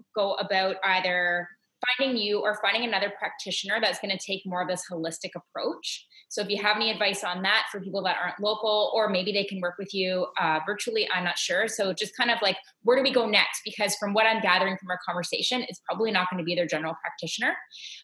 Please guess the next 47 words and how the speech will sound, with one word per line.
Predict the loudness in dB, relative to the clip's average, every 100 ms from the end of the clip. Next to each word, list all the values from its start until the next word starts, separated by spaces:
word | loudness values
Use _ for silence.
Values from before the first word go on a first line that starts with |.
| 2
Um, | 6 6 6 4 2
so | 4 4
where | 4 4
do |
they | 4
go | 4 2
next? | 4 2 0 -4 -2
And | 0
then | 2
the | 0
follow-up | 2 2 4 0 0
question | -2 2 2 2 0 2
is | 2 2 0
gonna | -2 -2
be | -2 -2 0
about | 2 2
your | 0 4
book | 4 4 -2
and | 2
then, | 4 4 2 0 -2
uh, | 0 2
our, | 4 4 2 -2
the |
way | 2 2
that | 2 0
we | 0 -2 -2
finish | -6 -6
our | -6
podcast, | -4 -4 -4 -2 -4 -4
which | -10
is | -12 -14 _
what | -14 -10
makes | -10 -8
you | -8
feel | -6 -4
badass. | -2 0 -2 -2
So | -2 -4 -2 0 4
let's | 4
start | 6 4 6
with | 4
the | 4
practitioner | 4 4 4 4 4 4
one, | 2 4 4 2
and | 0
then | 2
we | 4
have | 4